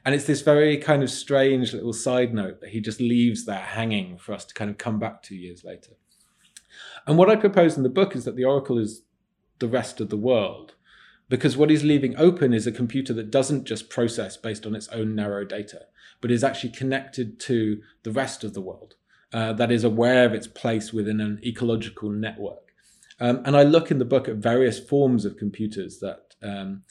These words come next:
are not Turing machines. Things like hydrological computers, which are computers that run on water, that run on fluids of various kinds,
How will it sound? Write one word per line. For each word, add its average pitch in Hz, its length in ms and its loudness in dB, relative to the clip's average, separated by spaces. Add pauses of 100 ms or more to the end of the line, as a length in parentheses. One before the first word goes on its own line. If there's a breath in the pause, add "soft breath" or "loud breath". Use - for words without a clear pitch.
(140 soft breath)
are 123 80 2
not 131 300 2
Turing 98 280 -4
machines. - 500 -16 (300 soft breath)
Things 131 240 0
like 113 160 -2
hydrological 117 720 0
computers, - 520 -12
which - 160 -14
are 110 40 -16
computers 107 480 -6
that - 180 -10
run 104 160 -4
on 98 200 -6
water, 120 380 -2 (280 soft breath)
that 98 100 -8
run 104 180 -4
on 98 140 -6
fluids 104 540 -2
of 92 100 -8
various 92 320 -12
kinds, 90 460 -10